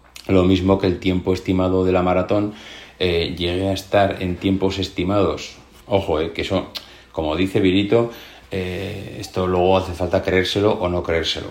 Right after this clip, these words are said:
Mm, hay veces que es difícil creerse que tú vas a hacer los tiempos que te dice Street. Pero bueno, eh,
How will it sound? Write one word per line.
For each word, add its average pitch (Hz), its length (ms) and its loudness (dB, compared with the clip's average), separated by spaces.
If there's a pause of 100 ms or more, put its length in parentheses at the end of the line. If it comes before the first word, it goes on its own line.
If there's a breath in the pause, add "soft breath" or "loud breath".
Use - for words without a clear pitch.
Mm, 76 440 -10 (520)
hay 85 100 -10
veces 82 260 -8
que - 100 -6
es - 40 -6
difícil 85 360 -4
creerse 80 340 -2
que 87 80 -2
tú 82 140 -6
vas 78 160 -2
a 80 40 -6
hacer 78 200 -6
los 78 160 -6
tiempos 80 240 -4
que 92 100 -4
te 82 100 -4
dice 73 220 -6
Street. 95 380 0 (580 loud breath)
Pero 117 160 6
bueno, 143 320 4
eh, 92 160 -2